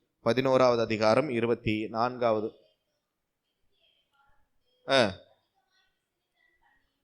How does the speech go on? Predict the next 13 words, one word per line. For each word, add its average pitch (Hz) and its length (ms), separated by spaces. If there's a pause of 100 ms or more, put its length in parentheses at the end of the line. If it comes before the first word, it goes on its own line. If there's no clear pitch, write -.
(1160)
இங்க 185 580
நம்ம 156 320
ரொம்ப 160 260
அழகாக 170 480 (460)
இந்த 135 260
நீதிமொழிகள்ல 139 840
சொல்றாரு 135 320
பாருங்க, 113 540 (2250)
"அளவின்றி 202 960
செலவழிப்போர் 170 880 (680)
செல்வராவது, 165 840
செல்வந்தராவதும் 165 960 (260)
உண்டு." 110 640